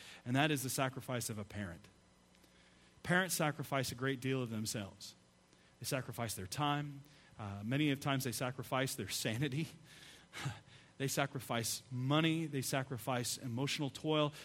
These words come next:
to invest their lives in the lives of their children. And so today I want to talk about that sacrifice that a parent has and the honor that a parent is due, and how, as children, uh, how children are to respond to their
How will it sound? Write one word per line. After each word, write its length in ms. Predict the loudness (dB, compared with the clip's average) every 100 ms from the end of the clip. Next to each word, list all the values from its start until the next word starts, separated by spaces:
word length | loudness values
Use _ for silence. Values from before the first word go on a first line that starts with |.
| -6
to 120 | -2
invest 340 | 2 2 2
their 100 | 2
lives 500 | 2 2 0 0 -2 -4
in 140 | -4 -2
the 80 |
lives 460 | -2 0 0 0 -2
of 240 | -6 -6
their 160 | -4 -4
children. 480 | -4 -6 -4 -4 -8 -14 -20 -20 -20 -20 -20 -10
And 100 | -2
so 120 | 0
today 260 | 2 4 6
I 80 | 6
want 240 | 6 4
to 60 | 4
talk 180 | 0 2
about 220 | 2 0
that 160 | -2
sacrifice 500 | 0 0 0 0 0 2
that 80 | -2
a 40 |
parent 320 | -2 -4 -2
has 340 | 2 2 2 -2
and 160 | -2 -2
the 100 | 0
honor 320 | 2 4 4
that 140 | 2
a 60 | 0
parent 400 | 0 0 2 2
is 300 | 0 0 0
due, 400 | -4 0 2 2 0 -10 -18 -20 -18 -18 -4
and 120 | 2
how, 320 | 6 8 6 4
as 280 | 2 4 0
children, 600 | -2 2 4 4 4 2
uh, 140 | 0 0
how 360 | 2 2 2 -2 -12 -6
children 420 | 0 2 6 6
are 320 | 6 4 4 2
to 160 | 0 2
respond 840 | 4 2 -2 2 4 4 4 0 -4 -18 -16 -6
to 260 | -2 2
their 460 | 4 6 4 2 -2